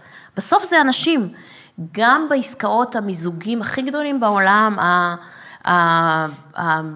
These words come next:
לא יודעת מה, הרכישות, ה-, כל דבר ש-, תסתכלו שקורה בעולם, חברה בלעה, חברה קנתה, line of business,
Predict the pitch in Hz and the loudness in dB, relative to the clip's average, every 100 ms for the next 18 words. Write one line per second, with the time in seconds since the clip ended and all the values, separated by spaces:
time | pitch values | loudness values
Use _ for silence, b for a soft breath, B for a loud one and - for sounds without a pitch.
0 | 160 190 202 190 165 175 - 202 - - | -6 -4 -2 0 -2 -2 -6 -8 -8 -4
1 | 254 233 202 214 196 185 175 170 - _ | 0 2 0 0 2 2 0 -4 -18 _
2 | _ _ - 330 311 233 175 175 170 190 | _ _ -2 -2 0 0 2 2 0 -10
3 | - _ _ _ - - 202 247 - - | -12 _ _ _ -16 -14 -8 -6 -6 -4
4 | 185 202 190 165 175 220 - 185 170 202 | -2 -2 -4 -2 0 0 -2 -6 0 2
5 | 185 165 165 214 202 B B B - 185 | 2 2 4 2 0 B B B -4 0
6 | 190 180 180 185 170 220 214 196 190 196 | 4 2 2 -6 0 2 4 4 2 0
7 | 190 175 208 208 202 185 | -2 -4 -6 -4 -8 -8